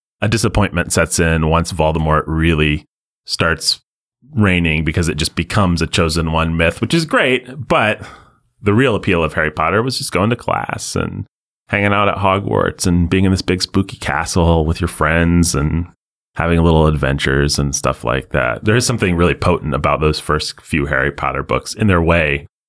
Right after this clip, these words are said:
that I don't think she loses as she goes on, but of necessity,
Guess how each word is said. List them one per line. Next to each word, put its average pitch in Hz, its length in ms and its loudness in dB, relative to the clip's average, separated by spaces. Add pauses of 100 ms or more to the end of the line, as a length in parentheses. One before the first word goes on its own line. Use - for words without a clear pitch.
(240)
that 90 280 0 (300)
I 190 40 2
don't 151 120 2
think - 220 -4 (440)
she - 140 2
loses 92 520 4
as 82 80 2
she - 160 -2
goes 80 280 0
on, 78 340 0
but 76 300 -2
of 98 200 0
necessity, 76 760 -2